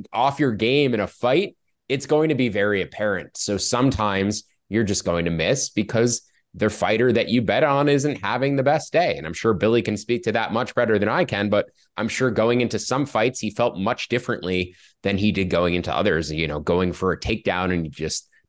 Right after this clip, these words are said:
don't feel like it's there for you, you know, legs feel a little bit rubbery or what have you. And we've seen U F C fighters like Aljamain Sterling talk about things like that, where just didn't feel the same as he normally did in his first fight against Petr Yan. So yeah, you know, it's, it's a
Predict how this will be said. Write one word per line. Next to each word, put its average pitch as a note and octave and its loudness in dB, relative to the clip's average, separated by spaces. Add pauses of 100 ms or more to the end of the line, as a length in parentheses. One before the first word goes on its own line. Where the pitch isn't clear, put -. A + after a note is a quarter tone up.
don't A2+ 0
feel B2+ 2
like B2 2
it's G#2 -4
there A2 2
for F2 -2
you, D#2 -2
you D#2 -6
know, D2+ -2
legs F2 -2
feel F2+ 0
a E2+ -2
little F2+ -2
bit F2 -4
rubbery F#2 2
or A2 4
what A#2+ 2
have C3 0
you. D#2+ -4
And D#2+ -6
we've F2 -6
seen E2+ -4 (300)
U B2 4
F B2 2
C B2+ 2
fighters G#2+ 0
like G2 2
Aljamain F#2 0
Sterling F#2+ -2
talk F2 -2
about D#2 -2
things D2 -10
like C#2+ -12
that, B1+ -6
where D2+ 0 (240)
just G2 -2
didn't G#2+ 0
feel A2+ 2
the F2+ 0
same G2+ -2
as E2+ -2
he F#2+ -2
normally F#2 -2
did A2 0 (220)
in C#3 0
his D3+ 0
first D3+ 0
fight C#3 2
against C3+ -2
Petr C3+ 0
Yan. G2 -4
So F2 -2 (300)
yeah, C3 0
you A#2 -2
know, A2 4
it's, G#2 0
it's A#2 -2
a A2 -2